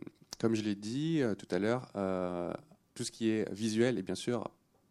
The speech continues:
extrêmement important, mais il y a donc l'aspect comportemental qui est lui aussi hyper important. Et c'est vrai que tout ce qui est, euh, assistant virtuel, ben, d'un côté, il y a le, le réalisme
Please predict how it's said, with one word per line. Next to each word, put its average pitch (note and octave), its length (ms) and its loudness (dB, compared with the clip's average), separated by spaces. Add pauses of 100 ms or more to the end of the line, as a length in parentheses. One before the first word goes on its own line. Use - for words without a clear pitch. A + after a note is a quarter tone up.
(120)
extrêmement G#2+ 460 0
important, G#2 400 0
mais G#2 220 0
il G2+ 60 -4
y G2 40 0
a F#2 160 -2 (100)
donc A2 120 -6 (160)
l'aspect G2+ 340 -2
comportemental G#2 840 -2 (440)
qui - 140 -4
est G2 40 2
lui G2 100 2
aussi F#2+ 240 0
hyper A2 180 0
important. G2+ 400 0
Et F2+ 220 -4 (320)
c'est - 160 -16
vrai G2 100 -2
que F2 400 -4
tout - 80 -20
ce - 80 -16
qui - 140 -4
est, F2+ 80 0
euh, E2+ 100 -4 (680)
assistant G#2 440 -2
virtuel, A#2 400 2
ben, F2+ 320 -2
d'un G#2+ 140 0
côté, A2 340 2
il G#2 60 4
y G2+ 80 6
a G2+ 180 4
le, F2+ 300 0
le F#2 120 2
réalisme F#2 540 -2